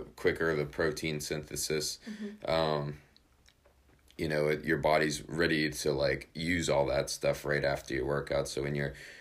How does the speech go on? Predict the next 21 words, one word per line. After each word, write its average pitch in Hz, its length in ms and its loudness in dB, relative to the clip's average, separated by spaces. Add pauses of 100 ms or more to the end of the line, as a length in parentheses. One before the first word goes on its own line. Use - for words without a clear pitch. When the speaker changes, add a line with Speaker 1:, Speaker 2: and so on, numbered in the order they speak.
(200)
Speaker 1:
taking 71 600 2
w-, - 360 -4
whatever 73 480 4
you're 65 80 -2
taking, 69 500 -2
do 73 160 2
it 58 100 0
right 67 220 0
after 69 300 -2
your 65 100 0
workout. 71 540 2
Seems 90 300 2
to 85 80 -2
be, 82 160 8
like, 78 200 6
the - 80 -4
science, 76 680 2 (280)
Speaker 2:
Yeah. 196 180 -6
Speaker 1:
um, 71 500 -2 (300)
has 80 180 0
pro-, - 360 0